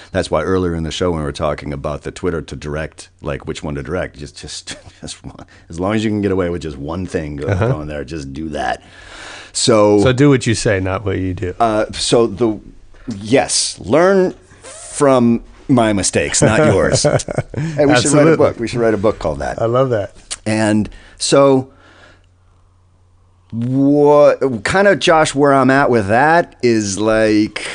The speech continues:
Speaker 1: I was playing the game of having no association between artist names, but I think it, so far, I think it actually doesn't matter. Like, Shadow Child is, is the new cool kid in deep house
Speaker 2: Mm-hmm.
Speaker 1: and, and, and tech house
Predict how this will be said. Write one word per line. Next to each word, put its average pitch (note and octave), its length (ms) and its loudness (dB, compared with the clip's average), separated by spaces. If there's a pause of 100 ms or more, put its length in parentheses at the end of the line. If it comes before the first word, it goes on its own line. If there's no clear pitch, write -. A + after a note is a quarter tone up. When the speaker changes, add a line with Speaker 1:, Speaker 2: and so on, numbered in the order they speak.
(200)
Speaker 1:
I A2+ 80 4
was A2+ 140 2
playing F#3 400 2
the D#3 80 2
game A#2+ 480 2
of G#2+ 280 2
having G#2 380 0
no A#2 180 6
association F#2 840 0
between F2+ 400 -4
artist E2+ 320 -4
names, E2 580 -8 (800)
but A#2 260 2
I A#2 100 2
think E3+ 340 -2
it, - 260 -4 (420)
so F3 240 2
far, F#3 260 2
I C#3+ 80 2
think G#3 240 0
it G3+ 80 2
actually C#3 480 2 (220)
doesn't C#3 300 2
matter. B2+ 280 2
Like, G#2 140 0
Shadow F3 340 4
Child F#2 440 0
is, F#2 300 -6 (220)
is F#2 440 -2 (600)
the G2+ 300 -4
new B2+ 220 4
cool C3 340 2
kid F2 520 -2 (320)
in F#2+ 160 -2
deep A#2+ 240 -4
house G2 520 -4 (200)
Speaker 2:
Mm-hmm. A#2 360 0
Speaker 1:
and, G2 300 -4
and, F#2+ 240 -8
and G2 160 -4
tech - 280 -2
house F#2 460 -2